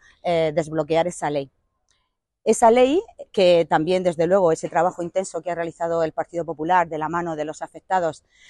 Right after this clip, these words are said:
ha incluido un, bueno, reivindicaciones que nosotros creíamos justas y que tampoco estaban contempladas en ese texto inicial. Esto supondría que para finales de octubre, primeros de noviembre, esta ley, pues, esté aprobada y sea una realidad.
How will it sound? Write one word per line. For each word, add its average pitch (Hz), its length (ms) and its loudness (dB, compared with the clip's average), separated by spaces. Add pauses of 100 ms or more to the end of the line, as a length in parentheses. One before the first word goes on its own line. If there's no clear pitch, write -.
(120)
ha 190 120 2
incluido 185 640 0 (200)
un, 185 600 -6 (280)
bueno, 202 180 -2
reivindicaciones 170 720 -2
que 165 100 -8
nosotros 165 560 -4
creíamos 170 520 -2
justas - 560 -10 (200)
y 190 120 -8
que 180 100 0
tampoco 170 300 -2
estaban 170 260 -2
contempladas 165 680 -2
en 165 120 -6
ese 170 200 -8
texto 180 300 -6
inicial. 208 500 -2 (220)
Esto - 220 -10
supondría 196 600 -2
que 185 120 -6
para 147 240 -4
finales 170 420 -6
de 165 300 0
octubre, 175 560 -2 (280)
primeros 185 280 0
de 190 100 -2
noviembre, 214 400 -2
esta 208 240 -4
ley, 226 280 -2 (200)
pues, 175 160 -4
esté - 160 -4
aprobada 190 460 6
y 208 40 0
sea 175 200 -4
una 185 160 -2
realidad. 151 460 -4